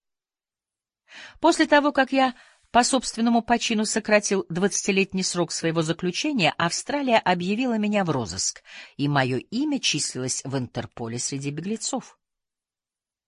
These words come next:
«Что ему известно?» — подумал я. «К чему он клонит?» «Хм. Окей.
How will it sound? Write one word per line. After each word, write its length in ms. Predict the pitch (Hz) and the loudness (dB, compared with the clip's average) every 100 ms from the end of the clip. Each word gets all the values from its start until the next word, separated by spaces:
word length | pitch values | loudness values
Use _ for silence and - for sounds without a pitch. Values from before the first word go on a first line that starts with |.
| _ | _
«Что 320 | - - 139 | -12 -6 -2
ему 280 | 165 202 233 | 0 0 -2
известно?» — 420 | 220 226 - 226 | -2 -4 -2 -4
подумал 380 | 214 208 202 202 | -2 -2 -4 -4
я. 260 | 196 196 - _ _ _ _ _ _ _ _ _ _ _ | -8 -10 -14 _ _ _ _ _ _ _ _ _ _ _
«К 80 | |
чему 320 | - - 101 113 | -8 -6 -4 -6
он 120 | 165 | -6
клонит?» 540 | - 196 196 196 _ _ _ _ _ _ _ _ _ - | -4 -4 -4 -6 _ _ _ _ _ _ _ _ _ -8
«Хм. 180 | 151 - _ _ _ _ _ _ _ _ _ _ _ _ | -6 -6 _ _ _ _ _ _ _ _ _ _ _ _
Окей. 420 | - - 233 427 | -10 -2 -2 -2